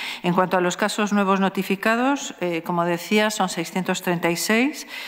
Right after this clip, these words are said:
sesenta y seis en Ávila,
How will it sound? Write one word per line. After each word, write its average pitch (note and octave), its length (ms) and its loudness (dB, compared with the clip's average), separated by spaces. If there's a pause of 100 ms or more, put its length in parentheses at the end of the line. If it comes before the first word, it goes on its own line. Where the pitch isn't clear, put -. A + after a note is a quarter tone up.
(540)
sesenta G3 420 0
y F#3+ 100 2
seis G3+ 360 0
en F#3 160 4
Ávila, B3 840 2